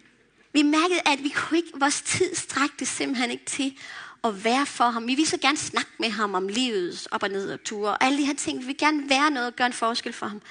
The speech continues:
Men hold nu op, vi havde nok gang i vores egne børn og tjenesten og jobs og alle de her ting. Så måske var det bare meget nemmere, hvis han boede hos os.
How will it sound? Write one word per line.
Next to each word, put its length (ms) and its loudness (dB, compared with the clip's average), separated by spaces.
Men 80 2
hold 200 4
nu 100 4
op, 180 6
vi 60 -2
havde 220 0
nok 160 0
gang 240 2
i 20 -2
vores 200 -2
egne 380 0
børn 320 2
og 100 -6
tjenesten 640 -2
og 180 -6
jobs 280 2
og 120 0
alle 160 2
de 60 -2
her 60 -4
ting. 260 -10
Så 140 -4
måske 300 0
var 60 -2
det 80 -2
bare 140 4
meget 160 2
nemmere, 220 0
hvis 80 -4
han 160 -2
boede 180 0
hos 240 -8
os. 240 -10